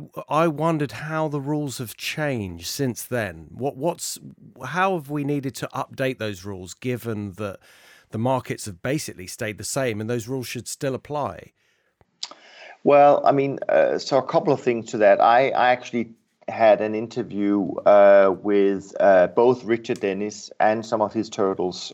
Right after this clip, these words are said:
Speaker 2: Um,
Speaker 1: Fantastic.
Speaker 2: and, yeah, and, and, and that was very interesting to hear. And we did talk about, you know, would the rules apply? And, and of course, they would in some sense. But I do think it's fair to say that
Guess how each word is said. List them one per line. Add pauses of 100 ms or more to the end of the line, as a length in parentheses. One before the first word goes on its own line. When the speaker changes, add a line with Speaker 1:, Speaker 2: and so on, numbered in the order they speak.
Speaker 2:
Um, (140)
Speaker 1:
Fantastic. (460)
Speaker 2:
and, (560)
yeah,
and,
and,
and
that
was
very
interesting
to
hear.
And
we
did
talk
about, (240)
you
know,
would
the
rules
apply?
And,
and
of
course, (380)
they
would
in
some
sense.
But
I
do
think
it's
fair
to
say
that